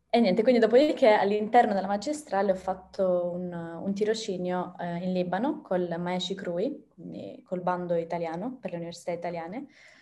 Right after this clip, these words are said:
Eh, e in realtà ero all'interno dell'ambasciata, ma lavoravo per l'istituto, per l'Istituto di Cultura Italiano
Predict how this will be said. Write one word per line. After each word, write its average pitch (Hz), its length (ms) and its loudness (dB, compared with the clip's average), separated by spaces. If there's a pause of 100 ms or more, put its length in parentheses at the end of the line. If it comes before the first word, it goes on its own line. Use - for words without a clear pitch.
(220)
Eh, 180 640 2
e 202 80 4
in 196 60 6
realtà 220 500 6
ero 208 180 8
all'interno 190 480 2
dell'ambasciata, 202 840 0
ma 196 160 -2
lavoravo 185 380 2
per 185 160 -4
l'istituto, 175 840 -8
per 190 120 -4
l'Istituto 185 260 -6
di 180 80 -2
Cultura 180 300 -2
Italiano 160 560 -6